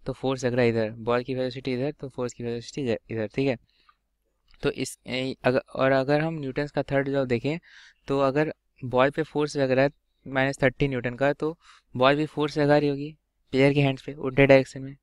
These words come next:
तो हमारा जो फोर्स होगा इक्वल एंड अपोजिट होगा, मैग्नीट्यूड इक्वल होगा और अपोजिट होगा। तो हमारा जो फोर्स होगा जो प्लेयर पे लग रहा होगा, जो बॉल लगा रही होगी, तो वो हो जाएगी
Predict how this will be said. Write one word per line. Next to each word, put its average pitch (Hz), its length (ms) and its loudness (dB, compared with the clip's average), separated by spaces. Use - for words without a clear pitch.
तो 131 180 -4
हमारा 135 260 0
जो 135 120 -6
फोर्स 151 300 -8
होगा 127 120 -4
इक्वल 127 280 -4
एंड 139 120 -6
अपोजिट 131 360 -8
होगा, 131 220 -6
मैग्नीट्यूड 127 520 -2
इक्वल 143 300 -4
होगा 139 160 -4
और 165 100 -4
अपोजिट 135 360 -8
होगा। 135 200 -6
तो 139 100 -8
हमारा 127 280 -6
जो 135 140 -10
फोर्स 143 360 -8
होगा 131 280 -6
जो 135 160 -6
प्लेयर 147 500 4
पे 147 100 0
लग 123 160 2
रहा 120 120 2
होगा, 147 360 -4
जो 127 180 -6
बॉल 135 260 0
लगा 120 240 4
रही 117 180 -2
होगी, 123 240 -10
तो 127 60 -10
वो 139 100 -6
हो 135 100 -4
जाएगी 127 380 0